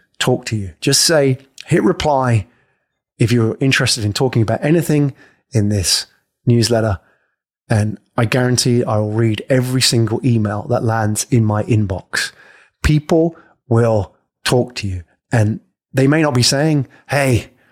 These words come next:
um, I wanna buy your stuff." They'll say, "I'm interested. You have got me. You have, um, interested me in your thought architecture and your world, and I wanna know more." Uh, that is how you take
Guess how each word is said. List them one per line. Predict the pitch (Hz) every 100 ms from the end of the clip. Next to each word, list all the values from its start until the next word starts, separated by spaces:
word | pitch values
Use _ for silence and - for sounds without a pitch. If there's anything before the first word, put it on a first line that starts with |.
| _
um, | 131 117 123 -
I |
wanna | 131 139
buy | 113 131
your | 113 101
stuff." | - 185 139 101 - - - _ _ -
They'll | 135
say, | 123 156 147 127 110 -
"I'm | 143
interested. | 185 - 104 - - 85 _ _
You | 117 127 156
have | 143 139
got | 139 110
me. | 92 - -
You | 127 151 165 156 - -
have, | - 139 139 123 107 - - _ _ _ _
um, | 113 117
interested | 147 139 123 - 127 117 - - _ _ -
me | 127 120
in | - 127 113 107
your | 113 110 - -
thought | - 147 127
architecture | 117 - - 95 - 110
and | 101
your | 127 127
world, | 120 110 104 -
and | 113 101
I | 127
wanna | 123 127 113
know | 107
more." | 98 101 98 92 - - - _ _
Uh, | 113 104 117
that | 113 175 190 -
is | 170 127
how | 131 139 120 110
you | 123 107
take | - 110 - -